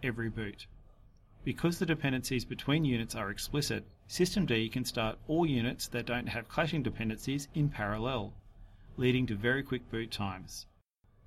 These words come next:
In these days where every computer has multiple cores,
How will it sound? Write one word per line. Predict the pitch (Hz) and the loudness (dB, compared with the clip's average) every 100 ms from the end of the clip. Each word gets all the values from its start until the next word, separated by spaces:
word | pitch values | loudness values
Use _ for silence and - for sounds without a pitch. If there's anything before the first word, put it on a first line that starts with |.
| - | -4
In | 127 | -2
these | 117 117 107 | 2 0 0
days | 120 120 151 - | 2 2 2 -2
where | 117 - | -4 -2
every | 127 120 | 0 0
computer | 107 113 104 127 131 - | 0 0 0 0 0 0
has | - 113 | 0 0
multiple | 113 110 - - 104 | 0 0 -2 -6 -6
cores, | - 135 120 107 - - | -2 0 0 0 -4 -6